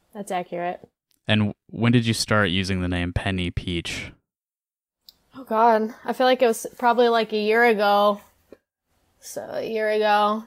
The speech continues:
Speaker 1: Yeah, the L E H was just, just a little, just a little bit lazy. Um,
Speaker 2: It's
Speaker 1: you
Speaker 2: not
Speaker 1: know, I think
Speaker 2: flashy
Speaker 1: in the
Speaker 2: enough for you?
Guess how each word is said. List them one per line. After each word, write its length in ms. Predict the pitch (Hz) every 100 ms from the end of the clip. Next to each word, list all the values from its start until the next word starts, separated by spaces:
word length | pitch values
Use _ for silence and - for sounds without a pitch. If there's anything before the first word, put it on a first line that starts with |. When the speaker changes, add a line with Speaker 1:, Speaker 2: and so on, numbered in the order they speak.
| 208
Speaker 1:
Yeah, 260 | 233 233
the 100 | 226
L 220 | 220 247
E 120 | 254 220
H 320 | 226 240 -
was 200 | 208 196
just, 580 | 220 202 - - - - - _ _ _ _ _ _ _ _ _ _ -
just 240 | 202 214 -
a 60 |
little, 420 | 190 185 180 175 -
just 200 | - 240
a 80 | 233
little 240 | 202 196 190
bit 200 | 190 190
lazy. 1120 | 196 185 190 180 190 180 180 180 185 185 185 _ _ _ -
Um, 640 | 190 180 175 175 180 190 - _ _ _ -
Speaker 2:
It's 100 | -
Speaker 1:
you 80 | 214
Speaker 2:
not 160 | 226
Speaker 1:
know, 60 | 226
I 120 | -
think 140 | 269
Speaker 2:
flashy 80 | 226
Speaker 1:
in 80 | 254
the 60 | 240
Speaker 2:
enough 100 | -
for 180 | 104 101
you? 140 | 104